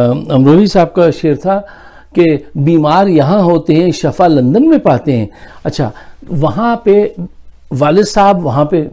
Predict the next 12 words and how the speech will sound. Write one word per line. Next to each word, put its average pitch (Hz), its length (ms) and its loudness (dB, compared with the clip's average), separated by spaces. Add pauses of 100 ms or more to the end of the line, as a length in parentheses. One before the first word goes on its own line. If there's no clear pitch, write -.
(400)
घूम 143 340 0
रहे 185 140 2
हैं, 196 160 -4 (960)
बेटी 175 420 2
जिसने 147 320 -2
जमानत 127 540 0
यहाँ 156 180 2
ली 156 140 4
हुई 170 240 4
है 160 160 6
कि 151 180 0
वो 143 160 0